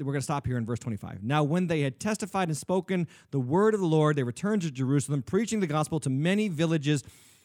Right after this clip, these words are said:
Of who? Of the Samaritans. This is wonderful because these are the apostles now. This is, the they here is the apostles.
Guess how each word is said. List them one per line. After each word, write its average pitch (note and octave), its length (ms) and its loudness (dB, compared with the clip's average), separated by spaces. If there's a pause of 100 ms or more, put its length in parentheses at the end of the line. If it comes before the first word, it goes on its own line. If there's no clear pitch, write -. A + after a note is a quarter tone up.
(680)
Of C3+ 140 0
who? E3 260 6
Of A#2 180 -2
the G#2 100 -2
Samaritans. D3+ 1080 0
This A#2 180 -6
is A#2 80 -4
wonderful C#3 240 -6
because G#2 220 -4
these C#3+ 120 0
are D3 60 0
the C3+ 80 0
apostles C#3 480 -2
now. C#3 340 2 (540)
This A2+ 260 -2
is, C3 120 0 (100)
the B2 140 -2
they D3 280 2
here C#3+ 200 4
is B2 160 0
the D3 100 0
apostles. D#3 640 -2